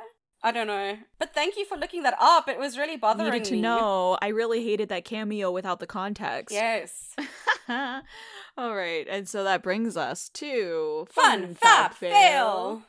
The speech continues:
Speaker 2: We discussed this ahead of time, and we came to a very interesting conclusion for this one.
Speaker 1: Yes, we did.
Speaker 2: Basically, we both agree that during the very first watch through, this was an automatic fab.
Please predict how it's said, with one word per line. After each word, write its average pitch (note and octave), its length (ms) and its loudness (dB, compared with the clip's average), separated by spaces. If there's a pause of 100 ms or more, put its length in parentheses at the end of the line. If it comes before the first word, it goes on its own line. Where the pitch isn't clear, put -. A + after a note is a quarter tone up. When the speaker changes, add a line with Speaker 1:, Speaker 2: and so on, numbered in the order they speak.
Speaker 2:
We C4+ 120 -6
discussed C#4 440 -4
this D4 200 -4
ahead C4+ 180 -8
of F3+ 80 -6
time, D#3 540 -10
and F3+ 360 -12
we F#3+ 80 -18
came A#3 440 -12
to G#3+ 640 -10 (100)
a A3+ 60 -6
very C#4 320 -4
interesting G3+ 520 -10
conclusion C#4+ 640 -6
for D#3+ 160 -8
this - 260 -14
one. - 280 -14
Speaker 1:
Yes, A#4 420 -6
we A#3 120 -16
did. F3+ 440 -8 (160)
Speaker 2:
Basically, F#3 1040 -4
we A3+ 140 -2
both A#3 360 -2
agree D3+ 680 -10
that D#3+ 760 -8 (140)
during A#3+ 280 -2
the A3 60 -8
very G3+ 240 -6
first G#3 320 -10
watch D#3+ 340 -6
through, D#3 440 -8 (260)
this A3+ 360 -4
was A3 240 -6
an G3 140 -12 (240)
automatic E3+ 840 -2
fab. - 640 -6